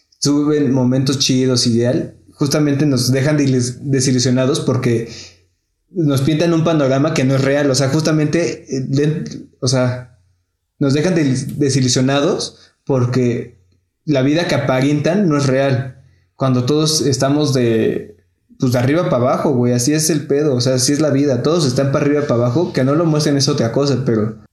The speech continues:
y como no lo vemos, como justamente tenemos la libertad de, de publicar las cosas que nosotros queríamos que vean de nosotros, pues nada más queremos que vean nuestra parte chida. Y se trata de eso, de darnos cuenta de que también la parte no chida es chida.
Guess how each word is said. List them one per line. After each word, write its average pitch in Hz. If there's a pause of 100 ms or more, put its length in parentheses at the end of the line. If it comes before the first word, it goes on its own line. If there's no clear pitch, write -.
(120)
y 135
como 123
no 135
lo 160
vemos, 151 (500)
como 135
justamente 165
tenemos 147
la 147
libertad 123
de, 147 (840)
de 147
publicar 127
las 147
cosas 147
que 139
nosotros 131
queríamos 135
que 131
vean 127
de 139
nosotros, 127 (440)
pues 127
nada 131
más 131
queremos 123
que -
vean 120
nuestra 120
parte 117
chida. 127 (720)
Y 135
se 123
trata 139
de 139
eso, 139
de 120
darnos 139
cuenta 143
de 127
que 123
también 123
la 135
parte 135
no 135
chida 139
es 127
chida. 127